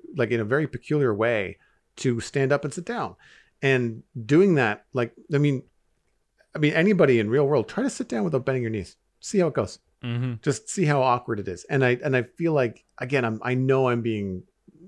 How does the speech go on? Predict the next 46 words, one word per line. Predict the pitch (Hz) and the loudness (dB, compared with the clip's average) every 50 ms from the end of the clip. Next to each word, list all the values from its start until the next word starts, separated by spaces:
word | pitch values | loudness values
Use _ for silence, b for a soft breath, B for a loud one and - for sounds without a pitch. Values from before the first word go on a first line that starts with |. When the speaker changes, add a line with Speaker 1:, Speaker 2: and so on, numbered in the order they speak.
| 180 165 143 - _ _ - | -18 -18 -18 -18 _ _ -8
Speaker 1:
picky | 117 117 107 110 98 | -8 -6 -4 -4 -4
here, | 90 98 | -4 -4
and | 95 | -6
it's | 95 92 | -6 -6
probably | - 110 107 101 104 | -4 -4 -4 -4 -4
just | 98 98 - | -8 -8 -10
a | 95 | -6
very | 95 101 95 90 | -6 -6 -6 -6
Joel | 92 - 110 92 95 | -6 -4 -2 -2 -2
subjective | 92 - 104 - - 90 - - 98 | -4 -6 -8 -8 -8 -10 -10 -12 -16
thing, | - - 98 92 82 | -14 -14 -14 -10 -8
but | 90 98 | -6 -4
I, | 110 | -4
it | 123 - 143 120 117 | -4 -4 -4 -4 -4
really | 120 127 131 135 135 131 123 113 | -2 0 2 4 4 6 4 2
pulled | - - 110 107 98 | 0 -2 -4 -4 -2
me | 110 101 98 | -4 -4 -4
out | 98 | -4
of | 98 92 | -4 -6
it | 90 - | -8 -10
how | 87 90 101 98 98 98 95 90 b b b b b b b b b b b b | -8 -6 -4 -2 -2 -2 -4 -4 b b b b b b b b b b b b
strange | - - - - - - 110 101 104 101 110 110 101 98 - | -16 -14 -14 -14 -12 -12 -8 -6 -6 -6 -4 -6 -8 -8 -8
they | 98 95 92 | -8 -8 -6
look. | 92 98 95 92 - - - | -6 -6 -6 -8 -10 -12 -6
And | 127 123 117 120 | -4 -2 -2 -2
I, | - - _ _ _ _ - - | -4 -6 _ _ _ _ -2 -2
I | 135 131 | 0 2
think | - 185 196 185 | 2 0 0 0
the | 175 | -4
problem | - - 123 120 113 113 110 | -2 0 0 0 0 0 -2
there | 107 104 101 | -2 -4 -6
for | 98 - 101 | -6 -6 -8
me | 104 104 | -6 -6
is | 98 98 | -4 -4
that | 101 98 | -4 -6
it | 101 - - | -6 -8 -8
pulls | - 160 147 131 | -6 -6 -4 -4
me | 127 139 | -2 -2
back | 123 120 110 - | -2 -2 -2 -2
to, | - | -4
like, | 107 95 87 - | -6 -6 -6 -6
two | - 110 | -8 -8
thousand | - 104 92 85 85 85 | -6 -6 -8 -8 -10 -12
twelve | - - 101 87 82 85 | -8 -8 -8 -8 -8 -10
Minecraft. | 92 87 87 - 85 80 - - - | -12 -12 -10 -12 -12 -12 -12 -8 -8
Like, | 110 104 | -8 -8